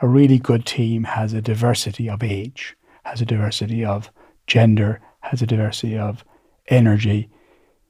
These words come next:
because it comes from that. So yes, as you get older, you get wise, but you get cautious. As you get younger, you are, tend to be more ambitious, more open to taking risks because you don't know what the consequences are.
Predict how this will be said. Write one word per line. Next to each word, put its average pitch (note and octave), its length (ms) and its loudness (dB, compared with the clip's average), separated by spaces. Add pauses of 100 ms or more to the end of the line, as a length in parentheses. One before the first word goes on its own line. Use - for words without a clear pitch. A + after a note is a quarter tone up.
(180)
because A#2+ 260 0
it A#2 120 -6
comes D#3 320 4
from G2+ 160 -4
that. - 220 -12 (680)
So - 140 -4
yes, A#2+ 580 -2
as A#2 120 -6
you G#2 80 -6
get G#2+ 80 -2
older, D3 160 4
you A#2 120 0
get G#2+ 160 -4
wise, A2 440 0
but A2 140 -10
you A#2 60 -4
get - 160 -8
cautious. - 640 -12 (1700)
As A#2 100 -2
you G#2 80 0
get G#2+ 140 -6
younger, A#2+ 380 4
you G2+ 180 -2
are, G2+ 280 -4 (380)
tend A#2+ 200 0
to A#2 60 -4
be A#2+ 80 0
more A2 200 0
ambitious, G#2 600 -6 (580)
more C#3 240 6
open A#2+ 220 2
to G#2 80 -2
taking G#2+ 280 -2
risks G#2 240 -4
because G#2 720 -6
you A#2 80 -6
don't A2 100 -2
know G#2 80 0
what G2+ 120 -4
the - 60 -14
consequences G#2 760 -2
are. A2 280 -2